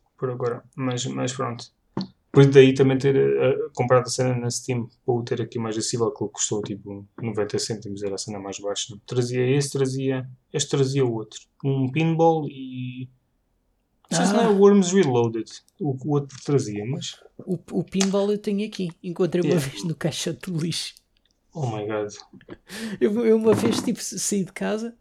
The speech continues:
Speaker 2: para ir dar uma volta, levava por acaso, olha, levava por acaso uma mochila, passo ali ao pé de um, uns contentores lá no topo da minha rua, estava lá, tipo, um, assim, um, um monte de, de, de jogos da PlayStation um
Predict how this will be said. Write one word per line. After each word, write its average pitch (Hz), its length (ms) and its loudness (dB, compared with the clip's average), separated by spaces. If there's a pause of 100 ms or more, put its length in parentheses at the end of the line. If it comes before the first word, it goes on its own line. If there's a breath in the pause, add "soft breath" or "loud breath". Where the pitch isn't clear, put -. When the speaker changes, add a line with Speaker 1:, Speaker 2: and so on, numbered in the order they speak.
(180)
Speaker 2:
para 185 100 -2
ir 185 100 2
dar 175 120 0
uma 175 180 -2
volta, 151 480 -6
levava 156 380 -4
por 160 160 -4
acaso, 156 360 -4 (100)
olha, 214 260 2
levava 240 280 -2
por - 140 -2
acaso 254 240 -2
uma 247 140 0
mochila, 160 380 -2
passo 180 360 -4
ali 202 140 -4
ao 185 100 -4
pé 190 160 -2
de 185 80 -4
um, 180 400 -8 (160)
uns 185 200 -6
contentores 175 640 -4
lá 165 180 -2
no 156 140 -4
topo 160 340 -8
da 156 40 -6
minha 160 180 -4
rua, 151 260 -6
estava 160 260 -6
lá, 151 180 -2
tipo, 151 260 -10
um, 147 280 -8 (760 soft breath)
assim, 185 300 -2
um, 151 1000 -4 (640)
um 180 100 4
monte 180 520 4 (240)
de, 160 320 2
de, 151 420 0 (320)
de 151 120 0
jogos 139 440 -2
da 160 100 0
PlayStation 143 600 0 (100)
um 143 180 -4